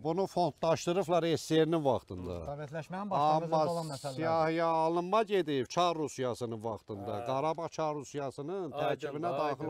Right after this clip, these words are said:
Speaker 1: olandan
Speaker 2: Əyaləti
Speaker 1: sonra.
Speaker 2: idi, bəli.
Speaker 1: Bax, burada, bax, bu tarixi faktdır da, bunu fikir verin. Burada yazılır məhəllənin adı. Mərdinli məhəlləsi kimi tanıdığımız məhəllə iki məhəllədən ibarətdir.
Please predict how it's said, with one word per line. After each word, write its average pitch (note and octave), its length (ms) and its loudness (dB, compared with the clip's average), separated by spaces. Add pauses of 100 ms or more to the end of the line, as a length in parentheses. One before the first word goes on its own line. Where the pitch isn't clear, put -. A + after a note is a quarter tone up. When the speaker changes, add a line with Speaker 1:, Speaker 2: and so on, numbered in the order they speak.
Speaker 1:
olandan D3 320 -4
Speaker 2:
Əyaləti D3 140 -6
Speaker 1:
sonra. G2 120 -8
Speaker 2:
idi, F#2+ 220 -10
bəli. F#2 160 -20 (360)
Speaker 1:
Bax, C#3+ 160 -2
burada, F3 360 -2 (240)
bax, E3+ 140 -4
bu E3 60 -8
tarixi F3+ 460 2
faktdır C3+ 420 -2
da, C#3 160 0
bunu D3+ 300 -2 (680)
fikir E3+ 340 -4
verin. F3 420 2 (840)
Burada D#3 280 2
yazılır D3+ 460 2
məhəllənin C3 680 -2
adı. G#2 220 -4 (160)
Mərdinli D#3+ 580 0
məhəlləsi C#3+ 480 -2
kimi C3+ 280 -6
tanıdığımız D3 680 -4
məhəllə D3 400 -2
iki F#3+ 180 -2
məhəllədən D#3 640 2
ibarətdir. A2 560 -4